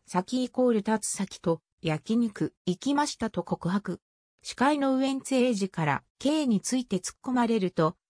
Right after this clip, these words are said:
松田は、じゃんけをしまして、負けたら、払おうってことで、マナトくん、払いましたと明かした。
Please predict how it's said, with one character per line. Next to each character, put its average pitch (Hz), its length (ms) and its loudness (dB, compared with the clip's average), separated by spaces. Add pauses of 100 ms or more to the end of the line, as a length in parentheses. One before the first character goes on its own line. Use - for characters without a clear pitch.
(100)
松 185 280 0
田 233 160 4
は、 185 200 4 (200)
じ 196 100 0
ゃ 240 80 4
ん 214 80 4
け - 260 -2 (100)
を 247 100 0
し - 140 -4
ま 247 120 2
し - 100 -8
て、 180 240 2 (200)
負 180 140 2
け 262 140 2
た 254 160 0
ら、 190 180 2 (240)
払 214 320 4
お 254 100 4
う - 40 4
っ - 20 2
て 226 160 0
こ 202 140 -2
と 196 140 2
で、 170 200 0 (260)
マ 202 120 4
ナ 302 160 2
ト 185 140 0
く - 120 -4
ん、 156 160 0 (120)
払 233 320 4
い 294 80 -2
ま 294 120 2
し - 140 -8
た 208 160 0
と 190 160 2
明 175 80 0
か 190 160 -4
し - 160 -8
た。 147 220 -2